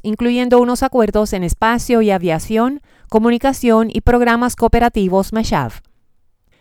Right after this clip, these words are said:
Según Reuters, hablando durante una conferencia de prensa con Netanyahu, el presidente mexicano Enrique Peña Nieto anunció que su país había aceptado la oferta de Israel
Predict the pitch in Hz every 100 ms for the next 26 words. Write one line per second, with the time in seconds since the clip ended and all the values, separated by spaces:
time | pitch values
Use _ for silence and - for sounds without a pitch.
0 | _ - - 233 294 311 185 160 165 165
1 | - - - 214 233 240 233 220 240 269
2 | 247 196 175 170 175 185 190 202 208 -
3 | 233 220 233 247 226 202 170 196 220 262
4 | - - - 220 226 220 247 254 277 302
5 | 285 262 240 190 185 185 196 226 240 269
6 | 254 233 226 220 220 226 220 254 208 -
7 | - - 233 277 - 233 214 226 226 226
8 | 233 254 247 196 214 240 226 247 - 254
9 | 226 190 165 - 226 226 220 214 202 247
10 | 208 190